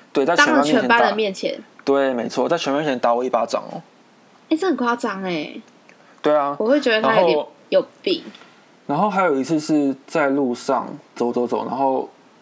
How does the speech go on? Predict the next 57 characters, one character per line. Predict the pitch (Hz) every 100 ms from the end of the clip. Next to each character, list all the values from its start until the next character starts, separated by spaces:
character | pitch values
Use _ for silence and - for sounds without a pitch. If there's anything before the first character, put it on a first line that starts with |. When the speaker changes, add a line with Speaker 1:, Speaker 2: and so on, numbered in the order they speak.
| _
Speaker 1:
他 | - - 135 131 131 -
另 | 156
外 | 143 123
一 |
个， | -
因 | 151
为 |
他 | 185
们 | 151
是 |
同 | - 143 123
一 |
个， | 123
同 | - 127
一 | 123
个 |
群 | 123 117
体 | 113 120
啦， | -
就 | 135
是 | 135
那 |
种 | 127
班 | 117
上 | 123 131 -
最 | 143
吵 | 127 -
的 | 110
那 |
一 | 117
群。 | - - 175 - - - - - - _ _ -
他 | -
看 | 175 175
到 | 175
我， | 127
然 | 127
后 | 156
直 | 147
接， | 127 131 131 127 - _ - _ _
直 | -
接 | 131
用 | 151
脚 | 143 -
踢 | - 127
我 | 120
的 | 107
下 | - 123
面。 | - - - _ _ _ _ _ _ _ _ - - _ _ _ _ _ _ _ _ -
Speaker 2:
好， | 185 226 - -
好 | -
夸 | 180 208 208
张， | 190 185 196
嗯。 | 180 160 - - _ - _
Speaker 1:
对 | - 127
啊， | 120 113
然 | 117
后 | 123 147 139 135